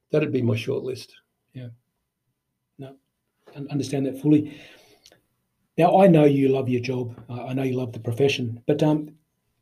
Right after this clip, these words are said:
Speaker 2: if you had a choice, uh, either right now or maybe starting over again, is there an ideal or a dream job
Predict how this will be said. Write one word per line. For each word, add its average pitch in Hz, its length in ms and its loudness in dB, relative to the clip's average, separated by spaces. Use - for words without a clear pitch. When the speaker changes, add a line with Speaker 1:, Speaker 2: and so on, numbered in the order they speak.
Speaker 2:
if 180 160 0
you - 60 8
had 208 80 6
a 170 80 4
choice, - 600 4
uh, 135 440 -8
either 123 180 -8
right 151 240 4
now 160 200 4
or 131 280 4
maybe 135 180 -2
starting 139 320 2
over 156 180 2
again, 131 360 -4
is 180 140 -6
there 175 160 6
an 147 220 -6
ideal 147 520 2
or 139 280 -4
a 127 80 -16
dream 139 340 2
job 131 380 -2